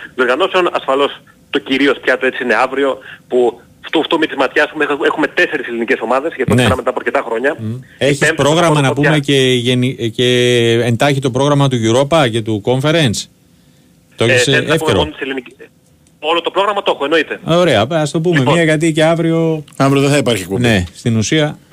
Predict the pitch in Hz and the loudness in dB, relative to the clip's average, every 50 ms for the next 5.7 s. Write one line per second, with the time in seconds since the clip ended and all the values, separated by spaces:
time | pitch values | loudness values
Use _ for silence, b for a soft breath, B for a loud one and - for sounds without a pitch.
0 | 135 139 143 147 139 131 131 127 123 120 113 110 110 - 131 123 131 123 127 127 | 0 0 0 0 0 0 0 0 2 2 0 0 0 0 0 0 0 2 2 2
1 | 127 127 127 113 113 117 120 123 123 123 120 120 107 110 139 147 147 147 - - | 2 2 0 0 0 0 2 2 2 2 0 0 -2 -2 0 0 0 0 0 -2
2 | B B B B - 165 170 165 180 180 180 - 127 117 - 117 110 - - 135 | B B B B -2 -2 0 2 0 0 0 -2 -6 -6 -6 -6 -2 -2 0 0
3 | 151 165 165 139 151 127 131 143 147 - 117 117 127 165 - - B B B B | 0 0 0 0 0 2 2 2 2 2 0 0 0 -2 -2 -6 B B B B
4 | B B - 160 170 170 156 - 151 147 151 143 127 - 120 - 120 135 135 - | B B 0 0 0 0 -2 -2 -2 0 0 -2 -2 -2 -2 0 0 0 0 0
5 | 160 185 - - 113 110 123 147 - - - 147 131 | -2 -2 -4 -6 -4 0 0 0 0 0 -2 -4 -4